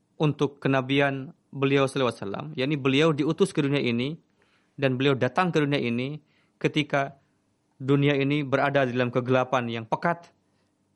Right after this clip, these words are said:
dan dibutuhkan seorang reformer, dan beliau wafat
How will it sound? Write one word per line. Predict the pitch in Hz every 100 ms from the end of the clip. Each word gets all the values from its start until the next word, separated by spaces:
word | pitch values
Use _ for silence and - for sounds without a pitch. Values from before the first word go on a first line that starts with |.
| _
dan | 139 135 123 117 -
dibutuhkan | 135 147 143 - _ _ 143 147 190 185 160 139
seorang | 143 139 135 120 -
reformer, | 175 170 190 180 127 107 107 _ _ _ _ _
dan | 139 135 120
beliau | 131 139 156 165
wafat | 214 311 - 165